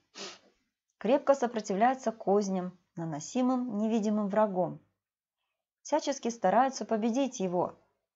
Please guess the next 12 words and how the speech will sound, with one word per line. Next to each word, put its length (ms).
с 140
усердием 640
стараются 560
пройти 460
тесный 680
и 100
прискорбный 680
путь, 400
ведущий 400
в 80
Царствие 460
Небесное. 640